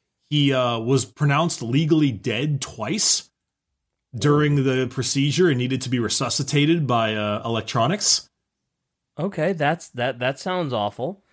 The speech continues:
Speaker 2: What was that book that we read where they went over how to become a Primaris and how awful the torture is and how terrible it is even for, like,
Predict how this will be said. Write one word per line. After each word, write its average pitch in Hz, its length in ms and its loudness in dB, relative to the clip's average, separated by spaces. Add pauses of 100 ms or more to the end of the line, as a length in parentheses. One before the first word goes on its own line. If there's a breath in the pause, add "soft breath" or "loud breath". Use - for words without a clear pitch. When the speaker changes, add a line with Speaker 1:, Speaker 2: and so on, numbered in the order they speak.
(460 soft breath)
Speaker 2:
What 247 180 0
was 285 140 0
that 277 180 2
book 285 160 2
that 254 120 0
we 254 100 0
read 240 300 4
where 202 100 4
they 175 140 4
went 175 240 4
over 180 260 2
how 160 220 2
to 170 100 4
become 165 320 2
a 156 60 2
Primaris 143 640 0
and 113 80 -4
how 117 320 2
awful 110 420 2
the 123 120 0
torture 127 500 -2
is 127 180 2
and 110 120 -2
how 101 280 0 (260)
terrible 110 440 2
it 120 80 2
is 120 200 4
even 107 240 -2
for, 107 160 -6
like, 101 440 -2